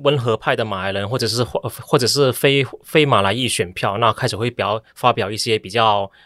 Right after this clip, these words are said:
呃，和善的言论。像是现在伊斯麦沙比尼呢，他上任首相之后，他就说，他提出一个口号叫，呃，“我们都是一家人。”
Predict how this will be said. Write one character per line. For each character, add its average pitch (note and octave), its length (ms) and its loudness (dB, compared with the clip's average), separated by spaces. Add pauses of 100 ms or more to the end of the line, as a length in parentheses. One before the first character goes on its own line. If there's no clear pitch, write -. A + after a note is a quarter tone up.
(140)
呃， G2+ 160 -4
和 G#2+ 260 -4
善 C3+ 160 0
的 A#2 80 0
言 G2+ 160 -4
论。 A2 120 -4
像 D3 160 0
是 C#3 120 -2
现 C#3+ 160 0
在 C3+ 80 0
伊 C#3+ 160 -6
斯 C#3 120 0
麦 C3+ 140 0
沙 A#2 200 2
比 G#2+ 160 -6
尼 G2 120 -6
呢， F#2+ 160 -6
他 A2 100 -8
上 C3 300 -2
任 A2+ 160 -4
首 G2+ 160 -8
相 A2+ 160 -2
之 G#2+ 120 -4
后， G#2+ 80 -2
他 A2+ 60 0
就 A2 100 -2
说， G#2+ 320 4 (360)
他 D3 100 0
提 B2 140 -8
出 C3 80 -2
一 - 40 0
个 C#3+ 40 4
口 B2 160 -2
号 A#2 160 -6
叫， G#2+ 320 0 (420)
呃 A2 220 4
，“我 G#2 160 0
们 A2 160 0
都 C3+ 100 2
是 D3+ 120 -4
一 F3+ 100 -8
家 B2+ 320 0
人。” G2 220 -6